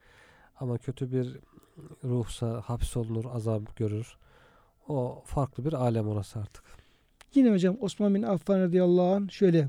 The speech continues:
Speaker 2: buyuruyor. Nebi Ekrem Efendimiz sallallahu aleyhi ve sellem bir cenazeyi defnettikten sonra kabri başında dururlar ve şöyle buyururlardı. "Kardeşiniz için istiğfar ediniz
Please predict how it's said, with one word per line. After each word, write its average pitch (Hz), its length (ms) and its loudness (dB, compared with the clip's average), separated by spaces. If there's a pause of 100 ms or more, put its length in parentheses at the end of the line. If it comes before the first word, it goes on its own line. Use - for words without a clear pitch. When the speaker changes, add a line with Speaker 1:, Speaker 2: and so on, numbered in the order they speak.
Speaker 2:
buyuruyor. 180 440 4 (640)
Nebi 214 280 6
Ekrem 202 220 0
Efendimiz 190 520 2
sallallahu 185 360 0
aleyhi 170 160 2
ve - 40 -8
sellem 208 400 0 (180)
bir 240 180 2
cenazeyi 165 580 2
defnettikten 196 560 -4
sonra 175 360 -2
kabri 190 340 2
başında 165 360 0
dururlar 180 380 2
ve 180 80 -6
şöyle 160 380 0
buyururlardı. 143 680 2 (1400)
"Kardeşiniz 208 580 4
için 233 360 -2
istiğfar 196 480 0
ediniz 135 580 0